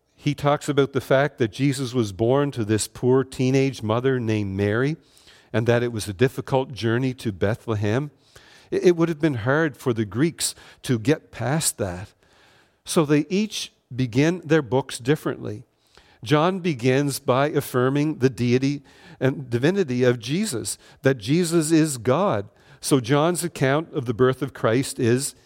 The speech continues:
"In the beginning was the Word," so Jesus has always existed, "and the Word was with God, and the Word was God."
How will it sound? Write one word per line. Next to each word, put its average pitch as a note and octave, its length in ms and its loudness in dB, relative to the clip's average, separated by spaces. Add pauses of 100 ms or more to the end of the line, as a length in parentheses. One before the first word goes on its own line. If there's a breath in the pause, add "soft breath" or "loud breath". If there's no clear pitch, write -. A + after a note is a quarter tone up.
(240 soft breath)
"In C#3+ 180 4
the C#3+ 100 2
beginning B2+ 580 2 (640 soft breath)
was A2+ 220 2
the A2 100 -2
Word," A#2 440 0 (220)
so B2 200 -2
Jesus B2+ 420 -2
has A2+ 180 0
always A#2 300 2
existed, D3 600 -2 (720)
"and A#2+ 120 0
the A#2 80 2
Word C3+ 280 4
was E3 180 0
with C#3+ 280 0
God, A#2 360 0 (340 loud breath)
and B2+ 160 2
the A2+ 80 2
Word C3 380 2
was B2+ 320 0
God." G2 480 -6